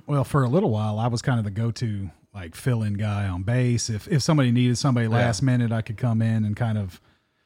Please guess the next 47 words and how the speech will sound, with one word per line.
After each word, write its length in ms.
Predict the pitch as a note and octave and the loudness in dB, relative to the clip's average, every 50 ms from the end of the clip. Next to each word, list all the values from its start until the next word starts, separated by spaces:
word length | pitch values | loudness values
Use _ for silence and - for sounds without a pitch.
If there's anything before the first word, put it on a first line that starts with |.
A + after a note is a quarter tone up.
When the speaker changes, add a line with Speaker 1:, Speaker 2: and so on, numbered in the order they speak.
| _ _ | _ _
Speaker 1:
you 80 | - A2 | -8 -4
know, 60 | G2+ | -2
I 60 | A2 | 0
might 140 | B2 C3 C3 | 2 2 2
not 160 | B2+ A#2+ A2 | 2 2 0
be 60 | G#2+ G2 | 0 2
perfect, 400 | - D3+ D#3 C#3+ - B2+ A2 G#2 | 2 4 4 2 2 0 -2 0
but 80 | A2+ | 0
I 100 | A2 A2 | 0 0
could, 200 | - - G2+ F#2 F2+ - | -2 -4 -6 -8 -8 -6
I 120 | A#2+ A#2 | -4 -4
could 200 | G2 G#2+ G2 F#2 - _ _ _ _ _ _ _ _ _ _ _ _ | -4 -4 -6 -10 -12 _ _ _ _ _ _ _ _ _ _ _ _
fill 200 | - E3+ D#3+ C3 | 4 6 6 6
the 40 | B2+ | 4
position 440 | A2+ A#2 A2 A#2+ A#2+ A2 - A2 | 2 0 0 0 0 -2 -2 -6
for 100 | - - | -6 -6
the 100 | A2 G2 | -6 -6
night, 320 | F#2+ G2+ G#2 G2 F2+ F2+ F2+ | -6 -6 -6 -6 -8 -4 0
you 100 | A#2+ C3+ | 2 4
Speaker 2:
Yeah, 40 | C3+ A2 | 4 4
Speaker 1:
know, 20 | |
so. 40 | G#2 | 4
Speaker 2:
Derek's 300 | G#2+ A2+ A#2 A#2 G2 - | 6 4 4 4 4 2
always 240 | A#2+ A2 A2 G#2 - | 0 0 0 0 0
had 100 | - G2+ | -2 0
that 140 | G2+ G2 F#2 | 0 0 0
ability 360 | F2+ F#2 F#2 F#2+ G2 F#2+ F2+ F2 | 0 -2 -2 0 0 -2 -2 -4
to 40 | |
just 140 | F2 F#2 - - | -6 -8 -6 -4
kinda 160 | G#2 F#2 F2 | -4 -4 -4
jump 280 | F2 G#2 F#2 F2+ - | -2 -2 -2 -2 -4
in 60 | F#2 F2 | -6 -8
the 80 | F2 | -8
situation 560 | - - F#2 - F2 E2+ F2 F2 - - F#2 | -8 -10 -10 -8 -8 -8 -8 -8 -8 -10 -10
and 100 | F2+ F2 | -10 -8
play 180 | - - F#2 F2+ | -6 -6 -6 -4
along 420 | F2 F2+ F2+ F#2 F2+ F2+ F2+ F2 F2 | -4 -6 -6 -6 -6 -6 -6 -8 -10
Speaker 1:
Mm-hmm. 300 | G#2+ G2+ F#2 F#2 F#2 F#2 | -12 -16 -20 -14 -8 -6
Speaker 2:
and 100 | F#2 F#2 F#2 | -4 -2 -2
make 180 | F#2 F2+ - | -2 -2 -4
it 60 | F2+ | -6
sound 220 | - - F#2 F#2 F#2 | -4 -4 -4 -4 -4
better 220 | F#2 F#2 F2+ F2+ | -4 -4 -4 -6
than 240 | F2+ F#2 F#2 F#2 F#2 | -6 -6 -6 -8 -6
somebody 300 | - - G2 F#2+ F#2+ F#2 | -6 -6 -4 -4 -4 -6
practice 480 | F#2+ - G2+ F#2+ F#2 F#2 - F#2+ - - | -6 -6 -8 -8 -8 -8 -10 -12 -12 -12
it 80 | F2 | -14